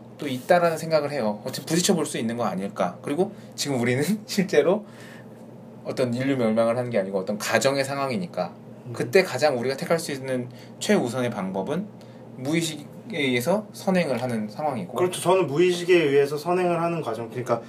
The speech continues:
Speaker 1: 네.
Speaker 2: 어떤 의미에서는 흉악범에게 추천권을 주는 거는
Speaker 1: 예.
Speaker 2: 저 동의를 하-, 하는데.
Speaker 1: 그래서
Speaker 2: 네네.
Speaker 1: 조금만 하자면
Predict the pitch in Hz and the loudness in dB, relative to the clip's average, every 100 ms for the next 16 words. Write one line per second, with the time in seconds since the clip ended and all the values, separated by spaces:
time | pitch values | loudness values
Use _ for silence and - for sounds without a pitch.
0 | - 117 101 90 - 151 190 175 156 156 | -10 -6 -6 -2 0 4 6 6 4 0
1 | 147 139 131 131 131 107 104 - - - | 0 -2 -2 -2 -4 -6 -10 -14 -16 -16
2 | - - 190 190 170 151 143 - 196 185 | -16 2 2 4 2 0 -4 -6 -6 -2
3 | 170 156 143 123 127 120 120 127 165 - | 0 0 -2 -4 -2 0 0 0 -4 -8
4 | - 113 101 - - - - 120 123 123 | -10 -6 -6 -6 -14 -10 -8 -6 -4 -2
5 | 127 135 - - - - - 151 147 117 | -2 -2 -6 -14 -18 -16 -8 -4 -2 -4
6 | 107 110 - - - - - - - - | -8 -12 -14 -18 -20 -20 -18 -18 -18 -18
7 | - - - - - - - - 147 - | -20 -20 -20 -18 -20 -18 -18 -6 -2 -2
8 | - - - - 147 - 165 156 151 151 | -4 -18 -2 4 4 4 2 0 0 -2
9 | 175 | -2